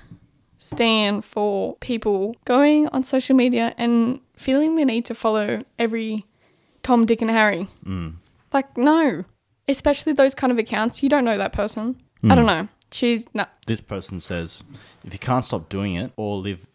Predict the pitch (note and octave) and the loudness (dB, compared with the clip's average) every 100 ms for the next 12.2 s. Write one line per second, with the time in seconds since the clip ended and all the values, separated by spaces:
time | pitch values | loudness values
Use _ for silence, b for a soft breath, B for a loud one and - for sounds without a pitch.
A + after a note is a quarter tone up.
0 | _ _ F#2 E2 F2 F2 F2 - _ F2+ | _ _ -16 -10 -6 -6 -6 -10 _ -10
1 | F2 E2 - - - E2+ D#2 E2 - D2+ | -8 -8 -10 -16 -14 -12 -12 -12 -12 -14
2 | D2+ D#2 A2+ A2+ G2+ G2 G#2+ B B B | -12 -4 -2 -2 -4 -4 -6 B B B
3 | _ G#2 G#2+ G2+ G2 F#2 F#2 F#2 E2+ - | _ -4 -2 -2 -4 -4 -6 -8 -12 -8
4 | F2 E2+ G2 F#2+ - - F#2 F2 - - | -8 -8 -10 -12 -14 -12 -10 -10 -12 -14
5 | F2 - F2 E2+ - _ _ _ - G2 | -14 -12 -10 -10 -12 _ _ _ -12 -8
6 | E2+ - - _ _ F2+ E2 E2+ D#2+ - | -8 -10 -14 _ _ -12 -8 -8 -8 -12
7 | E2+ E2 C#2+ D2 - D2+ - D#2 D2+ E2+ | -12 -12 -12 -14 -12 -12 -12 -14 -12 -14
8 | b b b b b - G2 F#2+ F2+ F2 | b b b b b -8 -6 -6 -6 -6
9 | E2+ - E2+ F2 - F2 E2+ D#2+ E2+ - | -8 -14 -16 -12 -8 -8 -10 -12 -14 -12
10 | D#2+ - D#2 D2 - - - D#2 D2+ C2+ | -12 -10 -12 -14 -18 -20 -16 -14 -14 -16
11 | - - C#2+ - _ _ _ _ - B3+ | -18 -14 -14 -14 _ _ _ _ -14 -12
12 | A#3+ | -12